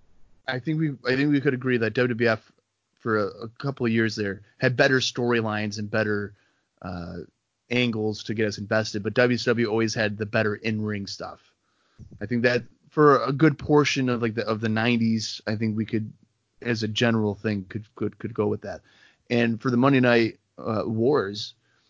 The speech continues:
you know, Benoit, Guerrero, Saturn, Malenko, those <laughs> guys contributed to, if they're wrestling on a Nitro or a Thunder or Saturday night or whatever the case, you're guaranteed a great match or a good match, a compelling match.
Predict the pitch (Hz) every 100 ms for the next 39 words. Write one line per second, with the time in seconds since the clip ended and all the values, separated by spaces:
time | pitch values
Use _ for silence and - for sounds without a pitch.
0 | _ _ 123 110 107 127 127 120 117 113
1 | 113 113 101 101 117 113 110 113 110 107
2 | 104 110 107 107 98 98 95 _ _ _
3 | _ _ - - - 127 139 131 156 139
4 | 120 - 117 - 135 131 110 107 101 107
5 | _ _ _ - - 113 104 101 98 -
6 | - 113 147 165 175 165 160 139 135 117
7 | 113 110 110 104 101 104 113 107 104 98
8 | 98 117 110 104 107 151 147 98 85 90
9 | - 92 - _ 185 165 165 160 165 151
10 | 120 143 117 104 110 87 82 - - 123
11 | 123 - 123 123 123 107 87 - 110 98
12 | 110 135 120 135 113 110 104 - -